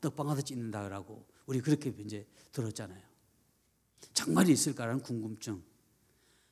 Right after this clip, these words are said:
어쩌면 마냥 그냥 공상입니다. 그런데 지금은 공상이 아니라 그냥 당연할 거. 달나라에 가는 것이 당연해지니까 이제는 화성 간다라는 그 소리도 이제 공상이 아니라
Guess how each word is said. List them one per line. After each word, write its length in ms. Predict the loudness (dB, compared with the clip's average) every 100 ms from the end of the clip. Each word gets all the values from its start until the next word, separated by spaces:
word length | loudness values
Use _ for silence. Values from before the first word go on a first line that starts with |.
| _ _ _ _ _ 2
어쩌면 320 | 10 10 10
마냥 800 | 2 2 2 6 10 12 12 10
그냥 300 | 6 6 6
공상입니다. 840 | 8 10 12 10 10 4 -2 -4 -14 -20 _ _ _ _
그런데 520 | 8 8 10 6 4 -8 -20 -20 6
지금은 440 | 10 12 12 8 8
공상이 440 | 10 12 12 12
아니라 380 | 12 12 8 6
그냥 420 | 4 6 4 2
당연할 540 | -4 0 6 6 6 -6 -12
거. 60 | -20 _ _ _ _ _ _ _ _ _ _ _ _ _ _ _ _ _ _ _ _ _ _ _ _ _ _ _
달나라에 480 | 0 8 10 12 12
가는 220 | 10 8
것이 180 | 10 8
당연해지니까 720 | 8 8 10 10 8 6 2
이제는 380 | 2 6 8 6
화성 400 | 0 0 6 8
간다라는 540 | 8 4 6 6 6 6
그 100 | 6
소리도 600 | 8 8 6 2 -4 -20 -20 -20 2
이제 120 | 10
공상이 500 | 10 12 12 12 12
아니라 300 | 10 6 -10